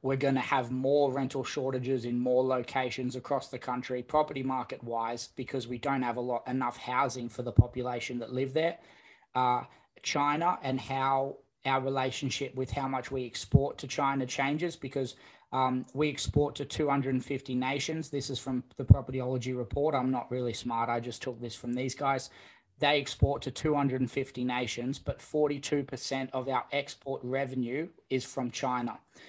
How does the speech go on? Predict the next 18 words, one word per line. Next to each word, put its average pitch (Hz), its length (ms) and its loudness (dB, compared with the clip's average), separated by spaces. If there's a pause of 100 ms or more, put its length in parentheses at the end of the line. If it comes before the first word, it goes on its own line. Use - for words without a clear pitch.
So 143 200 2
we 135 140 0
de-, 131 180 -2 (220)
we 139 140 -2
depend 143 520 0
nearly 139 300 2
for 120 160 -6
fifty 139 380 -2
percent 131 340 -2
of 123 100 -2
our 123 200 0
exporting 131 560 -2
revenue 120 480 0
on 123 240 -2
one 120 200 -2
country 123 420 -4
alone. 117 360 -2
So 120 260 -4